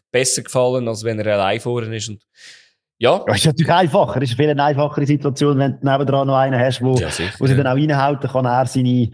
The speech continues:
Speaker 2: Sc-, äh, Scorer, also die
Speaker 1: Mega.
Speaker 2: Assists, äh,
Speaker 1: Das macht
Speaker 2: Qualitäten auch bringen und, ja.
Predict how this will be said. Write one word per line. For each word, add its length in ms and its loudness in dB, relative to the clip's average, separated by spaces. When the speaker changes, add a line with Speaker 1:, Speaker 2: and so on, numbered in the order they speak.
Speaker 2:
Sc-, 380 -2
äh, 100 0
Scorer, 460 0
also 200 -2
die 100 0
Speaker 1:
Mega. 160 2
Speaker 2:
Assists, 600 0
äh, 340 2
Speaker 1:
Das 280 -4
macht 160 -2
Speaker 2:
Qualitäten 520 0
auch 60 0
bringen 360 0
und, 220 -2
ja. 340 -2